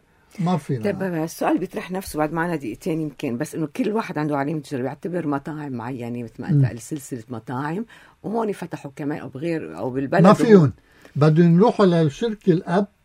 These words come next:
Speaker 1: يعني للشركة الأم يفتحوا، أو بدهم تنازل من الشركة اللي عم
Speaker 2: طيب، فهمت،
Speaker 1: تستغلهم.
Speaker 2: بس إنه أنا اعتبرت إنه هيداك بيعهم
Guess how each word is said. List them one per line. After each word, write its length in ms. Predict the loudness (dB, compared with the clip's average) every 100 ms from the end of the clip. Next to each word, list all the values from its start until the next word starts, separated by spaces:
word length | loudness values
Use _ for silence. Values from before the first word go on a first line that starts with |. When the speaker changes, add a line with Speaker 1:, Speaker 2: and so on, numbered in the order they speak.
| -8
Speaker 1:
يعني 280 | -2 0 -2
للشركة 520 | -6 -2 2 2 2
الأم 340 | -2 2 2 4
يفتحوا، 500 | 0 -4 0 2 2 -2 -4
أو 160 | 6 8
بدهم 420 | 10 8 8 6
تنازل 540 | 6 4 6 4 4 4
من 140 | 2
الشركة 440 | 0 0 -2 0
اللي 320 | 0 2 0 -2
عم 120 | -4
Speaker 2:
طيب، 160 | -4
فهمت، 140 | -2 0
Speaker 1:
تستغلهم. 300 | 0 0 -2
Speaker 2:
بس 180 | -4 -2
إنه 260 | -2 0
أنا 120 | -2
اعتبرت 420 | -4 -4 -6 -6 -6
إنه 240 | -4 -2
هيداك 640 | -2 -2 -4 -4 -4 -4 -6
بيعهم 520 | -2 0 2 -2 -10